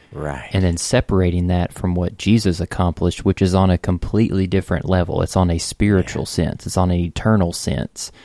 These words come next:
Speaker 1: Yeah.
Speaker 2: And we have, we have those connections, those shadows. Like,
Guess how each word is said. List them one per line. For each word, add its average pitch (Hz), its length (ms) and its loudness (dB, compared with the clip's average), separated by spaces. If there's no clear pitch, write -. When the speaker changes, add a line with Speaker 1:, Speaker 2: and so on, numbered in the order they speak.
Speaker 1:
Yeah. 69 280 -10
Speaker 2:
And 107 120 0
we 98 120 6
have, 98 440 2
we 104 140 2
have 101 160 4
those 95 180 2
connections, 95 640 0
those 87 180 2
shadows. 104 680 2
Like, 92 160 -8